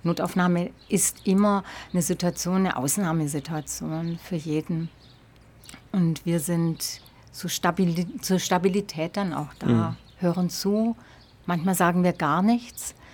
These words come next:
Speaker 1: Manchmal sitzen wir einfach auch nur da und, ja, halten mal eine Hand.
Speaker 2: Und gerade in dieser Ausnahmesituation, wie du es auch gerade beschrieben hast, da ist es natürlich um-, umso schwerer, an Menschen heranzukommen. Das mag ja schon manchmal im echten Leben ein Problem sein,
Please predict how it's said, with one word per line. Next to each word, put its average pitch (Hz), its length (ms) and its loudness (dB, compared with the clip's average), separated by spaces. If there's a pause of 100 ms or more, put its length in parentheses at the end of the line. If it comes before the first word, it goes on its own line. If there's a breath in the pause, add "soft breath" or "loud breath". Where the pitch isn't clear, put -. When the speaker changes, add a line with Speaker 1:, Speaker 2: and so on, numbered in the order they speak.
(560 soft breath)
Speaker 1:
Manchmal 175 300 0
sitzen 175 300 -4
wir 170 60 -2
einfach 170 300 -4
auch 156 160 -6
nur 165 200 0
da 160 420 0
und, 165 640 -2 (1000 loud breath)
ja, 151 220 0
halten 160 260 0
mal 165 140 4
eine 156 240 0
Hand. 160 440 0 (1400 loud breath)
Speaker 2:
Und 127 140 6
gerade 120 240 10
in 147 80 8
dieser 135 320 10 (360)
Ausnahmesituation, 123 640 10
wie 120 40 6
du 120 60 10
es - 80 4
auch - 120 2
gerade 113 180 8
beschrieben 117 420 6
hast, 127 220 4
da 143 40 6
ist 120 100 6
es 117 140 4
natürlich 123 360 2
um-, 156 100 4
umso 156 200 10
schwerer, 151 340 12
an 131 100 10
Menschen 135 300 8
heranzukommen. 123 460 8
Das 110 100 2
mag 120 120 8
ja 135 60 6
schon 127 120 8
manchmal 127 200 10
im 123 60 6
echten - 280 6
Leben 143 280 8
ein 143 60 4
Problem 147 360 8
sein, 143 320 8